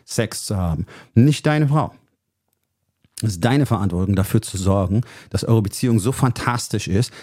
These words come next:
dass ihr jeden Tag Bock aufeinander habt. Und das ist mein voller Ernst. Das ist normal. Und das einfach zu akzeptieren, dass es nicht so ist, dass man einmal im Monat, einmal im Quartal,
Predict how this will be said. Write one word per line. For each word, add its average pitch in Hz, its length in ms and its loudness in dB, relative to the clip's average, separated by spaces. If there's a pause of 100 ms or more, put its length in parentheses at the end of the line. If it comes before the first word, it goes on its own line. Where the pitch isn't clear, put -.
(100)
dass 110 240 2
ihr 120 80 2
jeden 110 320 2
Tag 127 260 0
Bock 139 180 0
aufeinander 85 560 -2
habt. - 220 -8
Und 107 80 4
das 101 140 2
ist 104 100 -6
mein 104 180 2
voller 117 400 0
Ernst. - 520 -8 (500)
Das 110 280 2
ist - 140 -4
normal. 113 420 0 (400)
Und 107 120 4
das 131 140 2
einfach 139 260 -2
zu - 180 -10
akzeptieren, 139 720 -2
dass 101 140 0
es 104 140 -4
nicht 160 200 -2
so 156 120 -4
ist, - 360 -6
dass 104 120 -6
man 92 140 -2 (320)
einmal 113 260 4
im 117 80 4
Monat, 117 520 2
einmal 110 240 2
im 107 40 -4
Quartal, 113 680 0